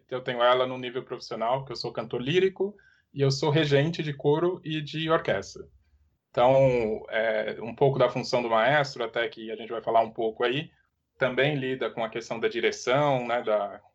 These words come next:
concepção, às vezes, dos projetos e da direção, coordenação. Então, também fui desenvolvendo isso na minha formação e na minha carreira. Então, hoje é assim que eu me apresento, como um regente, que é o nome que a gente dá pela, pra,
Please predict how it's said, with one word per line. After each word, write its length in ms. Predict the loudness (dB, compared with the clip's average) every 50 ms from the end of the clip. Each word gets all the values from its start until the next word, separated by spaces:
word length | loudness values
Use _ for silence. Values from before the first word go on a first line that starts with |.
| _ _
concepção, 680 | -12 -12 -10 -8 -8 -10 -10 -6 -2 0 0 0 2 0
às 120 | -2 -2
vezes, 160 | -2 -4 -4 -4
dos 120 | -8 -8
projetos 560 | -6 -6 -4 0 2 4 4 4 2 0 -2
e 80 | -8 -8
da 120 | -6 -6 -8
direção, 600 | -8 -8 -10 -10 -10 -6 -2 0 0 0 0 -2
coordenação. 760 | -4 -8 -6 -6 -6 -6 -6 -8 -4 0 2 2 2 0 -2 -10 -20 _ _ _ _ -2
Então, 160 | -2 0 2
também 260 | 2 4 2 2 0
fui 140 | 0 -4 -6
desenvolvendo 640 | -4 -4 -6 -4 -2 -4 -2 -2 -4 -4 -4 -4 -4
isso 260 | -4 -4 -4 -4 -4
na 140 | -2 -2 -2
minha 440 | -2 -2 -4 -2 -2 -4 -4 -6 -8
formação 600 | -4 -4 -2 0 -2 -2 -2 0 2 2 2 2
e 40 | 0
na 80 | -4
minha 180 | -6 -8 -8 -2
carreira. 520 | -2 -2 0 0 0 0 0 0 -4 -8 _ _ _ _ _ _ _ _ _ -10
Então, 680 | -10 -6 0 2 4 4 4 4 2 -2 -4 -6 -10 _ -6
hoje 400 | 0 2 2 2 2 2 0 0
é 20 |
assim 220 | 0 0 0 -6 -8
que 60 | -4
eu 40 | -4
me 60 | -4
apresento, 480 | -2 -2 -4 -4 -4 -6 -6 -8 -12 -12
como 180 | -10 -8 -8
um 120 | -6 -6 0
regente, 580 | 4 4 4 4 4 2 2 2 -2 -4 -12
que 160 | -12 _ -6
é 20 | -6
o 60 | -4
nome 420 | -2 -2 -2 -2 0 -2 -4 -6
que 100 | -6 -6
a 40 | -6
gente 260 | -6 -6 -6 -6 -2
dá 160 | 2 4 4 4
pela, 380 | 4 0 -2 -2 -4 -6 -10
pra, 380 | -16 -14 -16 -14 -14 -16 -18